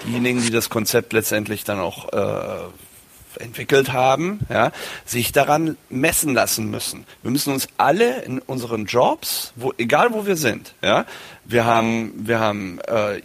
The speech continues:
Jahresendziele, wir haben Teile unseres Gehaltes in, in, in Boni abgelegt, ähm, wir haben,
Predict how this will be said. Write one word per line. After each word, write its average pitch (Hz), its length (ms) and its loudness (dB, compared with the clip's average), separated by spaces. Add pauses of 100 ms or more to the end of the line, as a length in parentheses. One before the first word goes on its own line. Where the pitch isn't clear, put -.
Jahresendziele, 135 1500 4
wir 113 160 0
haben 107 400 -2 (240)
Teile 117 320 2
unseres 113 400 -2
Gehaltes 110 720 2
in, 107 380 -4
in, 107 320 -6
in 107 220 -6
Boni 160 440 2
abgelegt, 127 720 -2 (480)
ähm, 117 560 4
wir 107 200 2
haben, 107 480 0